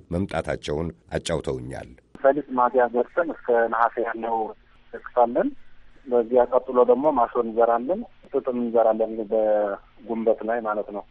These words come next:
Speaker 1: እም።
Speaker 2: ለአንድ ዘር።
Speaker 1: ምን ያህል ኢንቨስት አድርገዋል እስካሁን?
Speaker 2: እስካሁን ያው ሁለት መቶ አርባ በሰብል የተሸፈነ አልምቻለሁ።
Speaker 1: ሁለት መቶ አርባ ሄክታር?
Speaker 2: አዎ፣ አዎ።
Speaker 1: እሺ።
Speaker 2: በገንዘብ ሲተመን አስራ አራት እስከ አስራ ስድስት ሚሊዮን ይሆናል።
Speaker 1: ለማልማት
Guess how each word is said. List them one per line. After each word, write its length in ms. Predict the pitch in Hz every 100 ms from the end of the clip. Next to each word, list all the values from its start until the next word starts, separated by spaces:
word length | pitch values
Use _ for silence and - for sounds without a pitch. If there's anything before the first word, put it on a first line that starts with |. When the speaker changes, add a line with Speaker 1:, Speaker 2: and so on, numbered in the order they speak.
| _
Speaker 1:
እም። 120 | 82
Speaker 2:
ለአንድ 320 | 80 107 104 107 104 104
ዘር። 200 | 95 104 - -
Speaker 1:
ምን 140 | 151 185
ያህል 220 | 190 175
ኢንቨስት 320 | 160 151 -
አድርገዋል 400 | 117 92 90 80
እስካሁን? 360 | 78 - 78 78
Speaker 2:
እስካሁን 360 | 67 143 151 151
ያው 200 | 123 113 104 98 -
ሁለት 260 | 127 127 131
መቶ 180 | 127 127 120
አርባ 200 | 117 127 131 117 101 90 104
በሰብል 600 | 117 113 107 - 120 117
የተሸፈነ 560 | 113 117 120 - 120 135 117 101 90 87 - 101
አልምቻለሁ። 680 | 107 107 107 101 101 87 82 -
Speaker 1:
ሁለት 260 | - 113 117
መቶ 160 | 123 131
አርባ 200 | 113 120
ሄክታር? 400 | 127 127 - 104 - - _ -
Speaker 2:
አዎ፣ 160 | 104 92 -
አዎ። 160 | 101 92 92 -
Speaker 1:
እሺ። 200 | 87 - - 67 57 - 110
Speaker 2:
በገንዘብ 520 | 131 135 135 - 143 139 139 135
ሲተመን 560 | 302 - 160 165 175 175 151
አስራ 220 | 127 - 151
አራት 240 | 156 190
እስከ 180 | - - 139
አስራ 180 | 135 151
ስድስት 260 | - 151 151
ሚሊዮን 280 | 160 156 147
ይሆናል። 340 | 117 101 98 92 - -
Speaker 1:
ለማልማት 640 | 95 101 98 98 95